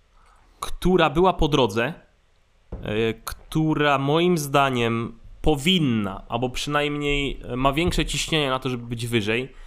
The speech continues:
jest tak duża, że mi po prostu zepchnęło to Preston i tak się biłem z myślami, no dobra, wsadzę ich, mm, trochę wyżej, no ale znowu, no, nie mogę ich dać niżej niż na przykład ten zespół, o którym będę mówił za chwilę.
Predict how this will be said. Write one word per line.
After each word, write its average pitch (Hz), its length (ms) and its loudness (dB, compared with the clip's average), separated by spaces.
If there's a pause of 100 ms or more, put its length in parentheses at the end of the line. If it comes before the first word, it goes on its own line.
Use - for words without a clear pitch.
(260)
jest 139 320 -2
tak 185 220 2
duża, 156 520 2
że 147 120 -2
mi 175 100 2
po 185 100 0
prostu 170 360 -2
zepchnęło 170 500 0
to 127 100 -4
Preston 113 340 -2
i 135 60 -6
tak 160 140 0
się 175 140 0
biłem 156 340 2
z 117 60 -6
myślami, 110 400 -4
no 147 100 0
dobra, 117 280 0
wsadzę 156 420 0
ich, 139 140 -6
mm, - 260 -12
trochę - 280 -2
wyżej, 113 380 -2 (340)
no 147 60 2
ale 160 120 4
znowu, 165 560 2
no, 156 100 2
nie 170 120 4
mogę 170 260 2
ich 139 100 -4
dać 147 220 -2
niżej 147 300 2
niż 139 160 -2
na 131 100 0
przykład - 280 -4
ten 127 200 2
zespół, 104 380 -6
o 110 60 -6
którym 117 260 -2
będę 113 180 0
mówił 113 200 0
za 110 120 -2
chwilę. 98 320 -8